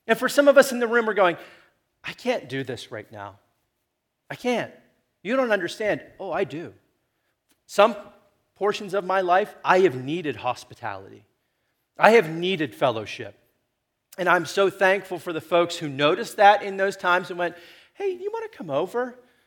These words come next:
It's like, "Yeah, I do." Sometimes we need hospitality. We need fellowship in our lives. Maybe we've lost a loved one. Maybe we just had a baby. Maybe we're caring for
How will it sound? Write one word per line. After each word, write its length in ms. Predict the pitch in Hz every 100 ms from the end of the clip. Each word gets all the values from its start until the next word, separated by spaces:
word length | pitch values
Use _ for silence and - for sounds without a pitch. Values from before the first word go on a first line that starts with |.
| _ _
It's 80 |
like, 120 | 120 117
"Yeah, 220 | 120 110
I 80 | 117
do." 240 | 107 95 104 _ _ _ _ _ _ _ _ -
Sometimes 440 | 247 269 320 -
we 140 | 285
need 320 | 240 240 285 196
hospitality. 760 | 196 190 190 185 180 180 185
We 120 | 190 240
need 280 | 240 302
fellowship 480 | - 220 196 - 196
in 80 | 190
our 100 | 165
lives. 220 | 170 170
Maybe 200 | 185 202
we've 180 | 220 180
lost 320 | 196 202 202
a 60 | 214
loved 280 | 202 220 180
one. 300 | 196 160 127 - - - _
Maybe 260 | 175 208 233
we 100 | 220
just 200 | 185 -
had 120 | 202
a 60 | 214
baby. 680 | 151 214 269 175 131 - - -
Maybe 220 | 226 294
we're 160 | 262
caring 520 | 254 - 226 294 285 240
for 400 | - 214 196